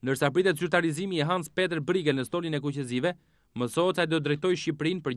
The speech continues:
gjashtë ndeshje dhe falkohet së qëndrimit në Shqipëri. Për të paktën njëqind e tetëdhjetë e një ditë, ai do të ketë avantazhin që të privohet nga pagimi i taksave në Gjermani. Kjo e gjitha sipas ligjeve të shtetit gjerman. Ndërkohë, Briegel do të fillojë aventurën e tij me dy ndeshje tepër të vështira në Tiranë,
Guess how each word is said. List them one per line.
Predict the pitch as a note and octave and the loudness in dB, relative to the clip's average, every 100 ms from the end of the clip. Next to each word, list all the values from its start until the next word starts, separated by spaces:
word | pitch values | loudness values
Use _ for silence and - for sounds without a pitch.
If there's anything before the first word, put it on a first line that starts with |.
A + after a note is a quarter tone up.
| D3 | 0
gjashtë | F3 - | -2 0
ndeshje | D3+ C3+ E3+ F#3+ _ _ _ | 0 0 0 -4 _ _ _
dhe | A#2+ B2 | -4 2
falkohet | C#3+ B2+ F#3 F#3 | 2 2 -2 -2
së | D3+ | -2
qëndrimit | F3+ F3 F3+ D#3 | -2 0 -2 -2
në | D3+ | -2
Shqipëri. | E3 E3 C3 - _ _ | -2 0 -2 -2 _ _
Për | A#2 A#2 | -8 -6
të | - | 2
paktën | F3 D#3 D3+ | 2 4 -2
njëqind | C3 G3 F3+ | -4 -4 -4
e | |
tetëdhjetë | E3 D3+ D#3 D3+ | -4 -2 -2 -2
e | |
një | D3 B2 | -2 -2
ditë, | F3 - _ _ _ | -4 -4 _ _ _
ai | B2 D3 | -2 0
do | |
të | D3+ F#3+ | 0 0
ketë | F#3 | 0
avantazhin | E3+ D#3 D3 D3+ E3 | 0 2 2 2 0
që | D3 | -4
të | C#3 | -4
privohet | C3+ C3 E3+ D#3+ | -4 -2 -2 -2
nga | D3 | -4
pagimi | C3+ C#3+ E3+ | -4 -4 -4
i | D#3 | 0
taksave | D3 D3+ D3 D3 | 0 0 -4 -2
në | B2 | -2
Gjermani. | B2 B2 C3+ G#2 _ _ _ _ | -2 0 -2 -4 _ _ _ _
Kjo | D3+ | 2
e | D3 | 2
gjitha | A#2 E3 F3+ | 2 0 0
sipas | D3 D3+ C#3+ | -2 -2 -2
ligjeve | D#3 E3+ F3 E3+ | -2 -2 -2 -2
të | |
shtetit | D3 D3 D3 | -2 -2 -2
gjerman. | C#3 D#3+ A2+ - _ _ _ _ - | 0 0 0 -4 _ _ _ _ -2
Ndërkohë, | D3 G#3+ D3 A2+ | 2 4 4 4
Briegel | D3 F3+ F#3 | 2 2 2
do | F3 | 0
të | D3 | -2
fillojë | F3 F3+ | 0 0
aventurën | D#3 D3+ F3+ F3 D#3+ | 0 0 0 2 0
e | |
tij | D#3 F3+ | -4 -2
me | D#3 | -2
dy | B2 F#3 | -2 -2
ndeshje | D3+ D3 E3+ | 2 2 0
tepër | E3+ E3 D3+ | -4 -6 -6
të | C#3+ | -6
vështira | C#3 E3 D3+ | -4 -2 -2
në | C#3 | 0
Tiranë, | C#3+ D3+ G#2 | 0 0 -2